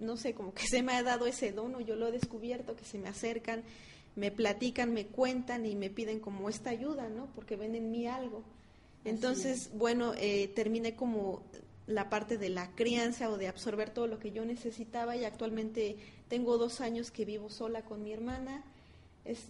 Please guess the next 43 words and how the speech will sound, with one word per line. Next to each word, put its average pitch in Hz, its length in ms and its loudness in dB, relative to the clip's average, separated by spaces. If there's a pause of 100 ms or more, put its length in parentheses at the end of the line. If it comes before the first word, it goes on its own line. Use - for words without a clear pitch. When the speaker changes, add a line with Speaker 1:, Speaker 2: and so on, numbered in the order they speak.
Speaker 1:
estoy 226 320 0
muy 247 140 4
contenta, 220 580 2
la 190 160 0
verdad, 214 560 0
eh, 190 420 -4
de 196 60 -2
haber 190 180 -4
superado 196 440 -6
como 190 260 -4
todas 202 280 -4
estas 214 260 -8
experiencias 214 640 -6
muy, 247 520 0
pero 220 160 2
muy 269 220 4
dolorosas, 240 680 2 (680)
Speaker 2:
Claro. 185 360 -4
Speaker 1:
pero 233 240 6
que 226 100 4
ahora 240 180 8
las 226 200 2
puedo 233 300 2
mirar 226 500 0 (140)
y 240 280 0
también 226 300 0
puedo 226 280 0
como 196 280 -4
integrar 208 460 0
a 247 60 -2
mi 240 180 0
vida, 294 300 0
¿no? 233 120 -6
O - 40 -8
sea, 202 280 -2
Speaker 2:
Claro, 196 160 -4 (360)
porque 226 280 2
lograste 247 760 2 (240)
transformar 240 1040 0
tu 214 100 -2
emoción 190 640 -4
de 175 140 -4
dolor 190 560 -2